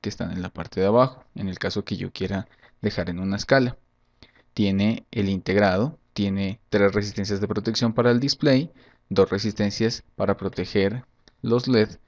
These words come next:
uno indica sobrevoltaje y el otro indica voltaje negativo. Cuando indica sobrevoltaje hay dos términos. Uno, por ejemplo, si yo lo diseñé para cien milivoltios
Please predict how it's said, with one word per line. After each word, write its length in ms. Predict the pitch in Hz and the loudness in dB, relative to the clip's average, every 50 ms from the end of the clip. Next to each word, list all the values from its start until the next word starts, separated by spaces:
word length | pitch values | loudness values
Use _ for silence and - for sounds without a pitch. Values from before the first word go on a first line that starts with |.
| _ _ _ _ _ _ | _ _ _ _ _ _
uno 300 | - 117 113 113 120 131 - | 2 4 4 6 4 2 2
indica 440 | - 110 104 98 101 - - 98 95 | 2 2 2 2 2 0 0 -2 0
sobrevoltaje 840 | - - 131 123 127 135 135 139 139 - - 107 101 98 - 120 120 | 2 2 4 4 4 4 2 0 2 4 4 4 4 2 0 -2 -2
y 120 | - 107 101 | 0 0 0
el 80 | 95 | 0
otro 220 | 90 87 - - 98 | 0 -2 -2 -2 -2
indica 360 | 98 98 92 90 90 - 98 | -2 -2 -2 -4 -2 0 0
voltaje 340 | 95 85 80 - - - 95 | 0 0 0 -4 -6 -6 -6
negativo. 500 | 92 92 98 104 - 127 131 123 117 - _ _ _ _ _ _ _ | -4 -2 -2 -2 0 2 0 0 0 -4 _ _ _ _ _ _ _
Cuando 220 | - - 117 113 113 | 0 2 4 4 4
indica 280 | 113 120 120 - 139 | 4 2 4 2 2
sobrevoltaje 840 | - - 143 139 139 143 147 139 131 - 110 104 110 - 123 123 127 _ _ _ _ - | 2 2 2 4 4 4 4 4 4 4 4 4 4 2 -2 -4 -4 _ _ _ _ 0
hay 160 | - 107 107 | 2 4 4
dos 180 | 104 104 98 - | 6 4 2 2
términos. 540 | - 98 - - 104 - - - - - - - | 2 0 0 0 -2 -12 -14 -16 -18 -12 -4 0
Uno, 320 | 131 127 107 92 92 - - | 2 2 2 2 -2 -6 -4
por 160 | - 104 104 | -2 0 2
ejemplo, 440 | 101 113 110 98 - - - - - _ _ _ _ _ _ _ _ | 2 2 0 0 -2 -6 -12 -18 -18 _ _ _ _ _ _ _ _
si 200 | - - - 120 | -4 0 2 4
yo 100 | 110 131 | 4 6
lo 100 | 139 151 | 4 4
diseñé 300 | 147 151 147 151 139 123 | 4 2 2 2 2 0
para 200 | 120 123 117 120 | 2 2 0 0
cien 180 | 113 - 120 117 | 2 2 2 2
milivoltios 760 | 117 113 117 113 107 98 92 92 - - 98 104 - - | 4 4 2 2 2 2 0 -2 -4 -6 -6 -6 -8 -12